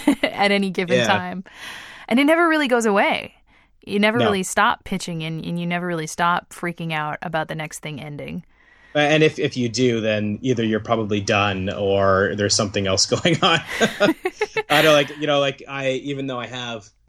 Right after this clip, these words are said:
Speaker 2: you know, two, two different series out right now, like, I, I can't just assume that they're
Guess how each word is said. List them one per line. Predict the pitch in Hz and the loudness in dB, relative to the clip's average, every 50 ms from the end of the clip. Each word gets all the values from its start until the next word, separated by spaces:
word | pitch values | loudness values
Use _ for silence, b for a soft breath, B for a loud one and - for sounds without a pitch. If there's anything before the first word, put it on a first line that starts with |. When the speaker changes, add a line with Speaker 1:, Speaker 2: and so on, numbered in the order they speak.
| _ _ _ _ | _ _ _ _
Speaker 2:
you | - 123 | -10 -6
know, | 113 110 | -6 -6
two, | 107 - - 110 120 123 | -6 -8 -8 -6 -8 -8
two | - - - 120 117 | -8 -8 -8 -8 -6
different | 107 120 113 107 98 - | -6 -6 -8 -8 -10 -8
series | - 127 127 120 110 | -4 -2 -2 -2 -2
out | 110 95 | -2 -2
right | 101 104 101 | -2 -2 -4
now, | 101 95 95 95 | -4 -4 -4 -4
like, | 95 98 95 | -4 -4 -4
I, | 95 95 98 98 95 92 _ _ _ _ _ _ _ _ _ _ | -4 -2 -2 -2 -4 -6 _ _ _ _ _ _ _ _ _ _
I | - 110 | -6 -6
can't | 113 - - 127 113 110 | -6 -4 -2 -2 -2 -2
just | 104 104 - - 104 - - | -2 -4 -6 -6 -8 -10 -8
assume | - - - - - 101 104 113 113 104 98 | -8 -4 -4 -4 -2 -2 -4 -4 -4 -4 -4
that | 98 92 - - | -6 -6 -6 -2
they're | 104 98 98 98 95 95 95 95 95 - | -2 0 0 0 0 0 -2 -2 -4 -6